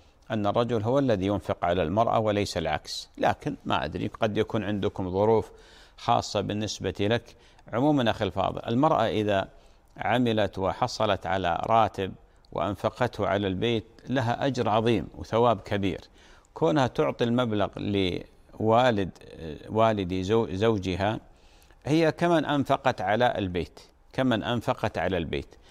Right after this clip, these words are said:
لكن هل هي تطالب بهذا المبلغ؟ هذا يرجع إلى نيتها.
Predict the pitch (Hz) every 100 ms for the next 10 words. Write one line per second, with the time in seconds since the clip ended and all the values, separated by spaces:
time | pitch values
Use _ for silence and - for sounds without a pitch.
0 | - - - 113 120 - 98 - 120 143
1 | 117 64 - 123 110 62 - _ _ _
2 | _ - 113 123 135 120 107 107 107 98
3 | 98 98 104 87 117 123 139 147 131 120
4 | 127 131 131 135 139 - 87 76